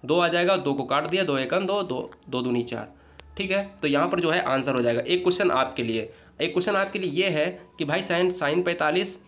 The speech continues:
ये सारणी से करिएगा, sin पैंतालीस, sa-, cos पैंतालीस और tan पैंतालीस, cot पैंतालीस, इनका मान आपको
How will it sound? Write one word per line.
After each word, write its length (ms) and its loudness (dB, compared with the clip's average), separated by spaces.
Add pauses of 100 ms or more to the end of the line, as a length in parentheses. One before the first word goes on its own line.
(100)
ये 80 2
सारणी 360 2
से 100 0
करिएगा, 480 0 (320)
sin 320 0
पैंतालीस, 460 0
sa-, 120 0 (200)
cos 200 2
पैंतालीस 560 -2
और 220 0
tan 240 2
पैंतालीस, 600 -2 (420)
cot 220 2
पैंतालीस, 420 -2 (520)
इनका 260 2
मान 240 4
आपको 440 -2